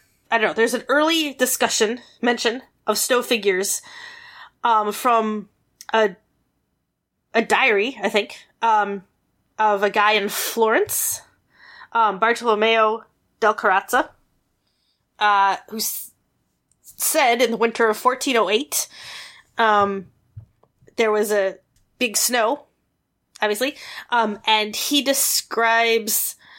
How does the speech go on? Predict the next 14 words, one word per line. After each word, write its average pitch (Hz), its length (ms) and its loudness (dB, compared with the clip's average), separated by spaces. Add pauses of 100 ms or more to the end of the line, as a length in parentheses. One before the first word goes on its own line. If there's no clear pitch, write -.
(680)
um, 202 580 2 (400)
some 220 380 -2 (260)
very 277 340 2
large 220 760 0 (640)
snow 254 560 0 (400)
figures. 185 760 -2 (380)
So - 180 0
one 240 380 -2
that 233 160 0
he 214 240 -12
said 214 280 0
was 196 200 -2
two - 300 0
arms 233 580 -4